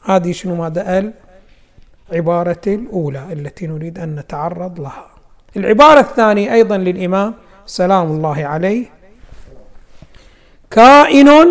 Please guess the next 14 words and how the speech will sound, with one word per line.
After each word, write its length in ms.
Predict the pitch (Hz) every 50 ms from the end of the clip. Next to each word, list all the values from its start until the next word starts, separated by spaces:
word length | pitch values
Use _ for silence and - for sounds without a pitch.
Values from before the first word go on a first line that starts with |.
| 339 320 277 285 294 311 339 - _ _ _ _ 294 _ _ _ _ _ _ -
لا 300 | 202 180 190 202 208 202
عن 440 | 190 180 175 - 214 233 254 240 -
حدث". 560 | - - 208 185 151 160 143 - - - -
الله 260 | 156 160 202 226 226
سبحانه 500 | - - 208 - - 208 202 190 185 180
وتعالى 460 | 170 156 - 175 165 175 180 180 175
كائن 760 | 175 - - 214 233 247 - 277 247 240 247 254 269 302 294 - - - - - _ _ _ _ _ -
لا 180 | 180 208 226
عن 300 | 208 175 151 156 156 147
حدث، 360 | - - 175 160 147 151 139 - - - - - - _ _ _ _ _ _ _ _ -
موجود 880 | 185 185 214 226 220 214 208 180 160 220 269 294 294 285 277 247 196 254 277 311 320 339 339 339 320 - - - - - - -
لا 240 | 185 175 190 202
عن 640 | 220 220 190 175 165 - 196 202 214 233 240 240 240 233 185
عدم. 600 | 180 180 175 170 160 180 180 175 170 165 160 160